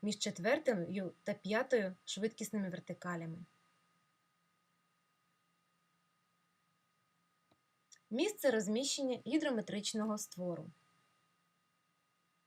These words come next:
Для одержання точних даних потрібні систематичні спостереження протягом року. Частота вимірювань залежить від режиму рівнів, стійкості русла, перемінного підпору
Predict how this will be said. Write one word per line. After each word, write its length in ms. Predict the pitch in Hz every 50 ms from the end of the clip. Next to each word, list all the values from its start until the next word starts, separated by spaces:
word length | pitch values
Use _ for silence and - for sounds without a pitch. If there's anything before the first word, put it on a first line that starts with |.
| _ _ _ _ _ -
Для 220 | 208 202 214 226 220
одержання 540 | 226 220 226 277 311 294 254 262 247 233 233
точних 560 | - 262 262 254 - - 233 233 220 - - -
даних 480 | 202 185 247 302 359 349 277 220 - - - - _ -
потрібні 480 | 233 214 - 339 392 359 339 349 359
систематичні 840 | 320 - 294 311 302 - 254 240 220 214 - - 240 - - 302 277
спостереження 800 | - - 202 170 - - 196 185 202 240 247 277 285 277 277 -
протягом 520 | - 208 196 196 - 220 220 233 233 233
року. 440 | 233 214 185 170 - - - 160 175 - _ _ _ _ _ _ _ _ _ _ _ _ _ _ _ _
Частота 460 | - - 220 - - 220 220 - 226
вимірювань 680 | 214 180 214 214 220 254 302 320 294 208 196 190 190
залежить 540 | 170 196 220 220 247 285 285 254 254 220 -
від 240 | 190 214 214 - - -
режиму 480 | 208 214 226 202 196 208 214 202 185
рівнів, 400 | 180 185 190 208 202 247 269 269 - _ _ _ _ _ -
стійкості 640 | - - - 330 349 339 - 240 - - - 190
русла, 420 | 180 185 214 254 262 - 240 240 233 - - - _
перемінного 560 | - 247 254 262 294 339 370 349 277 240 220 185
підпору 540 | - - - - - 202 240 285 311 302